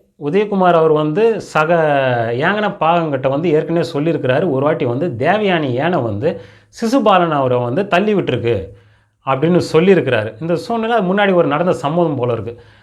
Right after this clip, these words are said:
அந்த சூழ்நிலை ஒரு சிசுபாலன் அவர் வந்து இந்த சம்பவம் நடக்கிற அன்னைக்கு வந்து உள்ள வந்து யானைக்கு பக்கத்துல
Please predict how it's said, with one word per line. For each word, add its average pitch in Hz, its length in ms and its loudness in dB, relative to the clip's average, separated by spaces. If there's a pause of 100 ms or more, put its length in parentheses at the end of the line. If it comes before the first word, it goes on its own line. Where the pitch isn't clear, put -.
(160)
அந்த 185 260 2
சூழ்நிலை 180 460 2
ஒரு 143 120 -2
சிசுபாலன் 190 520 0
அவர் 135 200 0
வந்து 139 220 -2 (120)
இந்த 180 140 2 (100)
சம்பவம் 208 380 0
நடக்கிற 151 300 0
அன்னைக்கு 131 300 -2
வந்து 139 160 -4 (180)
உள்ள 208 120 0 (120)
வந்து 160 200 -2 (160)
யானைக்கு 165 320 0
பக்கத்துல 156 340 -2